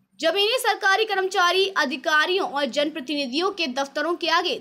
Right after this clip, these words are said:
दर दर की ठोकरें खाते होंगे, तो किस प्रकार के हालातों का सामना करते होंगे। एक और तो ग्राम पंचायत में मुख्यमंत्री राहत शिविरों में प्रतिनिधि के बतौर सरपंच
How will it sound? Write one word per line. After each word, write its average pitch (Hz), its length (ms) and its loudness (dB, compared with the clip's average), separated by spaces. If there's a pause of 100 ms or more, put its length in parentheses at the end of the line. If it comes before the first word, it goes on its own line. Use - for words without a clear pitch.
(140)
दर 294 240 -2
दर 330 220 0
की 392 200 0
ठोकरें 349 420 -4
खाते 311 320 0
होंगे, 359 260 -2
तो - 260 -6
किस 277 240 -6
प्रकार 262 460 0
के 294 200 -4
हालातों 262 460 0
का 285 180 0
सामना 277 400 -2
करते 330 300 -6
होंगे। 320 240 -2 (840)
एक 415 260 2
और 466 220 2
तो 539 180 2
ग्राम 392 260 2
पंचायत 381 540 0
में 381 80 0
मुख्यमंत्री 370 560 0
राहत 320 320 2
शिविरों 311 400 -4
में 330 200 -2 (560)
प्रतिनिधि 427 500 2
के 415 180 0
बतौर 311 480 2
सरपंच 294 580 -2